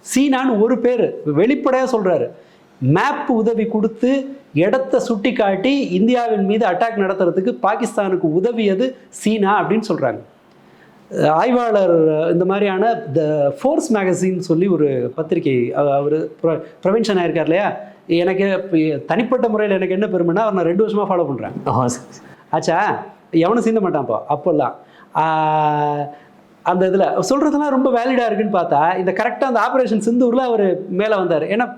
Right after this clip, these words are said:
Speaker 1: ஃபேக்டை சொல்றாரு.
Speaker 2: ஆ.
Speaker 1: அவர் என்ன சொல்றாருன்னா, "இதுல வந்து போரை நடத்துனது சீனா தாங்க, பாகிஸ்தான் இடம் கொடுத்துச்சு அவ்வளவுதான்" அப்படிங்கிறாரு. இங்க நாடாளுமன்றத்துல சொல்றாங்க, "சீனா தான் இந்த தொழில்நுட்ப உதவிகளை வழங்கியதுன்னு" சொல்லி.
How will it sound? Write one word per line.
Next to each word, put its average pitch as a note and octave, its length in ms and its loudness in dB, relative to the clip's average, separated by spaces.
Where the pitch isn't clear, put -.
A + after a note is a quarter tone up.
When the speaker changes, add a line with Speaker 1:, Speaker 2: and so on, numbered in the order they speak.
Speaker 1:
ஃபேக்டை A3+ 320 -2
சொல்றாரு. D#3+ 260 2
Speaker 2:
ஆ. G#2 200 -2
Speaker 1:
அவர் G3+ 260 2
என்ன B3+ 140 2
சொல்றாருன்னா, G3+ 680 0
"இதுல D#3+ 340 2
வந்து F3+ 200 0
போரை G3+ 500 0
நடத்துனது F3 420 0
சீனா F#3+ 320 0
தாங்க, C#3 600 -2
பாகிஸ்தான் A3+ 520 2
இடம் A3+ 320 0
கொடுத்துச்சு G3 220 0
அவ்வளவுதான்" E3 640 0
அப்படிங்கிறாரு. D#3+ 520 0
இங்க C4+ 580 4
நாடாளுமன்றத்துல A3 720 2
சொல்றாங்க, D3 460 0
"சீனா G#3+ 460 0
தான் A3+ 460 0
இந்த E3 180 0
தொழில்நுட்ப F#3+ 540 0
உதவிகளை E3 400 2
வழங்கியதுன்னு" D#3 540 0
சொல்லி. A#2 300 -10